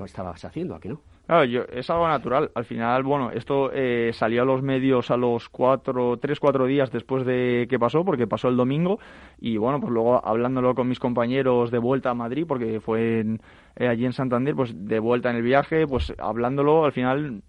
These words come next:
Speaker 2: lo, yo lo, lo veíamos, igual que lo sigo viendo ahora, como algo natural, algo que tampoco debería tener mucha, eh, más trascendencia allá de, del momento. Y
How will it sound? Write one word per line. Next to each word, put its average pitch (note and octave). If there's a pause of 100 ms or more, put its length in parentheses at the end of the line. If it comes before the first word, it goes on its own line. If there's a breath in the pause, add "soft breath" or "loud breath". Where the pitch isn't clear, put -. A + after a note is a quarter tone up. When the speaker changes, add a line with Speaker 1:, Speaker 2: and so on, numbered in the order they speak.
Speaker 2:
lo, A#2+
yo A#2+
lo, A#2+
lo A2+
veíamos, C3+ (220)
igual B2+
que C#3
lo C3+
sigo C3+
viendo A#2+
ahora, C#3+
como G#2+
algo B2
natural, C3+
algo B2
que A#2+
tampoco C3+
debería C#3+
tener C#3 (300 loud breath)
mucha, D3+ (100)
eh, C#3+
más C#3
trascendencia C3+ (100)
allá B2
de, C3+
del C3
momento. D3 (460 loud breath)
Y A#2